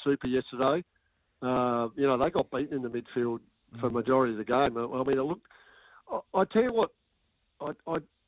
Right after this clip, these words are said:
Speaker 1: look, I, no one said anything, but I was watching quarter time, and there was, geez, there was a lot of joviality from the Collingwood people and laughing and carrying on. And, you know, if I was a coach looking at that,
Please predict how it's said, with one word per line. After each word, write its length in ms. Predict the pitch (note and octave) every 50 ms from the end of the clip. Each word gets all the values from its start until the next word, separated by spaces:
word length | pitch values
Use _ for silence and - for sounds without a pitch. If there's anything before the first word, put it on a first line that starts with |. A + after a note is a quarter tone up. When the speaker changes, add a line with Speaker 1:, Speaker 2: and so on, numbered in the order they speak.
| _ _ _ _ -
Speaker 1:
look, 200 | D#3+ D#3 - -
I, 60 | D3+
no 180 | D3+ E3 F#3 G#3+
one 180 | A3 F3+ D3 - - - -
said 120 | D#3 D3+
anything, 320 | D#3 D3 C3 - C#3 B2 A#2+ G#2+
but 140 | C3+ B2+ - _ _ _ _ _ _ _ -
I 60 | D3+ D3
was 140 | D3 C#3+ C#3
watching 320 | D#3 G#3+ A#3 - A3 G3+
quarter 340 | F3 - - D#3 D#3 C#3+ C#3
time, 500 | - - B2+ B2+ B2+ C3 C3 A#2+ G#2+ - _ _ -
and 180 | - C3 C#3 C#3
there 100 | D3 D3+
was, 160 | D3 C#3+ C3+ - - _ _ _ _ _ _ _ _ _ _ _ _ _ -
geez, 140 | F3 F#3+ F3
there 100 | F#3+ F#3 F#3
was 80 | F3+
a 60 | E3+ E3+
lot 160 | F3+ F#3 F3
of 80 | E3
joviality 840 | - E3+ E3+ E3+ E3 D3+ D#3+ D#3 D#3 E3+ E3+ D#3+ D3 C#3+ C3 B2 C3 - _ _ -
from 140 | - D3+ C#3+
the 80 | C#3 -
Collingwood 440 | - E3 D#3+ E3+ D#3+ D3 D3 C#3 - - -
people 340 | D#3+ D#3+ - - D#3+ D#3 C#3+
and 100 | B2 B2+
laughing 580 | C3+ C#3+ D3+ D#3+ E3 E3 D#3 - E3+ D#3 D3 C3+
and 140 | A#2+ - -
carrying 400 | - D3 D#3 D#3+ D#3+ D3+ D3 D3
on. 520 | D3+ D3+ D#3 D#3 D#3+ D#3+ D#3+ D#3 D#3 D3 C#3+
And, 80 | C3 B2+ - _ _ _ _ _ _ _ _ _ _ _ -
you 100 | F3 F3
know, 240 | F3+ F#3+ F#3+ G3 G3
if 100 | G3 - -
I 100 | F3+ F3
was 200 | F3+ F#3 E3+ C#3+
a 60 | D#3+
coach 320 | D3 - E3+ E3 E3 E3 - - - - -
looking 260 | F#3+ D#3 - - C#3+
at 120 | C#3+ C3+ -
that, 220 | - C3+ C3 A#2+